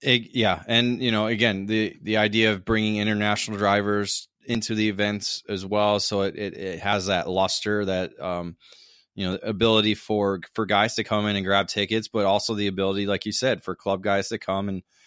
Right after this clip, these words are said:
and to, to measure themselves up against the best in the, in the country, uh, if not the world, when, when you bring in the international drivers. So,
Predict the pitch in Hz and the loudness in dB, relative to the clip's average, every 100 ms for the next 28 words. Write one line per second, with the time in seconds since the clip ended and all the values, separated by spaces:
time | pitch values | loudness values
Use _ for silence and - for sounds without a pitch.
0 | _ _ _ 101 101 98 95 - 104 95 | _ _ _ -6 -4 -4 -4 -2 -2 -2
1 | - 101 98 98 107 104 104 107 107 95 | -6 -2 0 0 0 0 0 0 0 2
2 | 101 98 98 98 101 104 92 98 95 - | 0 0 -2 -2 -2 -4 0 2 2 -2
3 | 98 98 - 98 92 110 - 90 69 - | -6 -6 -6 -8 -4 -6 -4 -6 -8 -10
4 | _ _ _ 82 82 85 - 101 95 98 | _ _ _ -6 -2 -2 -2 -2 0 0
5 | 101 110 87 82 90 90 92 90 90 90 | 0 2 0 -2 -6 -6 -4 -4 -4 -2
6 | 92 92 90 87 98 98 85 78 - 80 | -4 -2 -4 -4 -6 -6 -6 -6 -8 -8
7 | 82 80 78 - - 90 90 | -6 -6 -6 -4 -2 -2 -2